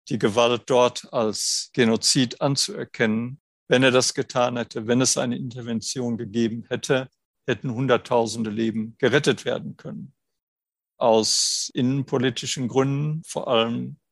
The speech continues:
hat die Clinton-Administration das damals nicht getan. Also das ist ein Beispielsfall. Aber wie gesagt, es gibt auch gegenwärtige Beispiele, in denen Regierungen die Dinge nicht beim Namen nennen,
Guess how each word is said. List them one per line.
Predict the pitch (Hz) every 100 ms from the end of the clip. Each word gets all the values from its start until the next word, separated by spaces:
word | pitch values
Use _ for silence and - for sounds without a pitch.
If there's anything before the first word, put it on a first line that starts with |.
| - _
hat | 143 139
die |
Clinton-Administration | 127 135 123 131 - 131 117 - 127 - 139 127
das | 120
damals | - 127 123 -
nicht | 147 -
getan. | 123 - 113 110
Also | 101 113
das | 110 -
ist | 131 - - _
ein | 139 120
Beispielsfall. | 131 135 - 131 - - 135 - _ _ _ _
Aber | - 113 113
wie | 123
gesagt, | 117 127 123
es | 135 -
gibt | 117 -
auch | - -
gegenwärtige | - 113 113 110 117 117 113 117 107 110 -
Beispiele, | 117 113 - 127 117 123
in | - 117
denen | 101 117 113 113
Regierungen | 110 104 117 117 113 110 107
die | 110
Dinge | 113 117
nicht | 139 -
beim | 127 113
Namen | 117 120 117
nennen, | 120 131 147